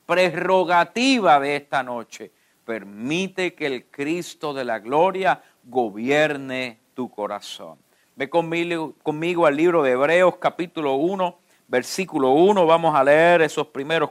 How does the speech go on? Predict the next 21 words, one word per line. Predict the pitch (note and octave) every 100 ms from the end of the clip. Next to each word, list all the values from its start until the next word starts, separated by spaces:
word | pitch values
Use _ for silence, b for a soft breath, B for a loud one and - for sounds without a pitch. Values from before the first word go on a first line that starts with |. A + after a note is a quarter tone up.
| _
cuatro | E3+ F3+ D#3+
versículos | C3+ A#2+ - G#3 F3+ F#3 F3 b b b -
y | D3
vamos | F3 F3+ F3
a | D#3 C#3+ - _ _
comenzar | E3 E3 D#3 - G3 G3+ G3+ G3
este, | F3+ F3 - F3+ D#3+ - _ _ _
este | D3+ D#3+ G3 F3 _
caminar | F#3+ F3+ F3+ F3+ G3 G#3 F3+ C3 - _ _ _ _ _
que | B2+
nos | C3 C3+ - A2
va | D#3+ F#3 F#3
a | F3
llevar | E3+ E3 E3+ G3 G#3+ F#3 D3+
a | C3+ C3+
través | C3+ C#3 D3
del | D#3 C#3+
libro | E3+ F#3 F3+ D#3
de |
los | C3+ B2+
Hebreos | B2+ C3 D#3 F3